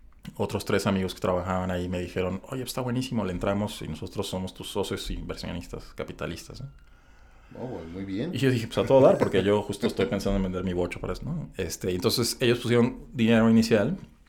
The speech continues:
Speaker 1: que, con, con lo que pude comprar un escáner y una impresora, ¿no? Y, y cosas así, ¿no? Este, pero desafortunadamente, pues la verdad es que no estaban realmente preparados para ser, este, como socios capitalistas,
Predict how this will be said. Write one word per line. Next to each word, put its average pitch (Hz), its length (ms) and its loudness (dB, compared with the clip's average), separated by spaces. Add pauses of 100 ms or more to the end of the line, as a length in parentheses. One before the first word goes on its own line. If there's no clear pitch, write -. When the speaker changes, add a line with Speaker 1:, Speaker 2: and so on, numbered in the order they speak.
(240)
Speaker 1:
que, 101 480 2 (520)
con, 87 200 0
con 82 160 -2
lo 82 60 -8
que 82 100 -10
pude 90 320 -2
comprar - 340 -6
un 92 160 -4
escáner 120 680 0
y 82 140 -8
una 87 120 -6
impresora, 123 580 0
¿no? 95 220 -4
Y, - 180 -10
y - 180 -10
cosas - 340 -10
así, - 280 -12
¿no? 143 120 -8 (880)
Este, 82 1080 -2
pero 117 160 8
desafortunadamente, 123 760 8
pues 101 140 0
la 98 60 8
verdad 95 80 10
es 101 60 -2
que - 80 -4
no 98 80 -2
estaban 101 240 2
realmente 95 400 2
preparados 87 480 0
para - 200 -4
ser, 82 200 -8 (300)
este, - 600 -10 (140)
como - 220 -10
socios - 260 -10
capitalistas, 82 720 -8